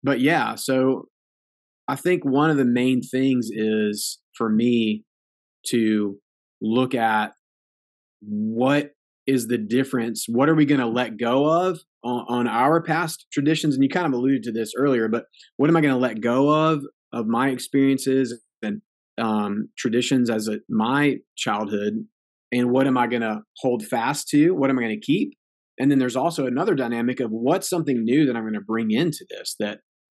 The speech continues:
you know, wasn't necessarily a part of my, uh, tradition. So it's kind of a threefold process.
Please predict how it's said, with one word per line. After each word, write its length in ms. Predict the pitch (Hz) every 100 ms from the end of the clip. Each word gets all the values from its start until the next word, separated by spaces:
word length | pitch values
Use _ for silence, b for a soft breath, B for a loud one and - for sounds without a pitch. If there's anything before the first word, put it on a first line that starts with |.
| _
you 100 | 113
know, 100 | 107
wasn't 420 | 104 113 113 107 -
necessarily 540 | 117 107 107 107 98
a 60 | 98
part 300 | - 127 139
of 120 | 107
my, 360 | 107 98 98 98 _ _ _ _ _
uh, 200 | 110 98
tradition. 600 | - 107 95 95 - 101
So 140 | 95 113
it's 140 | 104
kind 160 | 151 170
of 80 | 117
a 180 | 104 -
threefold 680 | - 127 123 123 117 110 104 -
process. 680 | 113 139 - 98 98 -